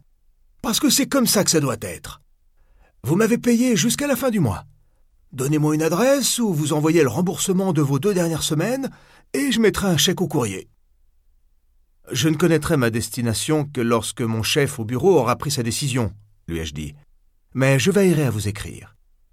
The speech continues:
Les voyageurs temporels mentent beaucoup.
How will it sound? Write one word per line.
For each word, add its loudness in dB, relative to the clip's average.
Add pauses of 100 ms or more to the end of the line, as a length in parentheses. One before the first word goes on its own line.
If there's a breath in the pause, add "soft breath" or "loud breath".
(1200)
Les -4
voyageurs 0
temporels 0
mentent -2
beaucoup. -4